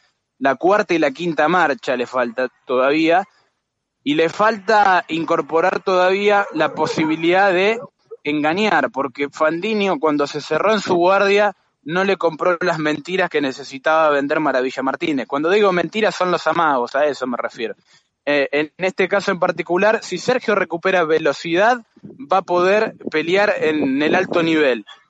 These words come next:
Y, y, y en eso está, esa es la lucha de él. ¿Por qué?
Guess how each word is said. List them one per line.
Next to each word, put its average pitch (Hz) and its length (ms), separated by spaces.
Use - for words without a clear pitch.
Y, 143 880
y, 185 400
y 196 60
en 220 80
eso 247 180
está, 226 380
esa 190 260
es 190 60
la 180 120
lucha 196 320
de 220 140
él. 170 180
¿Por 175 220
qué? 160 240